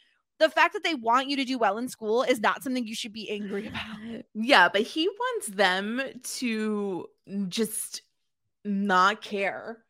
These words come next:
Speaker 2: that it's going to affect the fraternity because it should be unconditional. Like, you should, you know, I mean,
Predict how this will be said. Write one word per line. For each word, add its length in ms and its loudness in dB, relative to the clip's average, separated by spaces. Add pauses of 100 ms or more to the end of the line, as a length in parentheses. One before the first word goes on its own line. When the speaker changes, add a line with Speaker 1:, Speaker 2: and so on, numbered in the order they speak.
(200)
Speaker 2:
that 460 4
it's 240 -2
going 360 -2
to 520 -4
affect 640 -2
the 100 -6
fraternity 480 -8
because 240 -2
it 100 0
should 340 2
be 180 -6
unconditional. 720 -6
Like, 180 -4 (340)
you 340 2
should, 880 0 (720)
you 260 -2
know, 640 2 (520)
I 160 -8
mean, 220 -8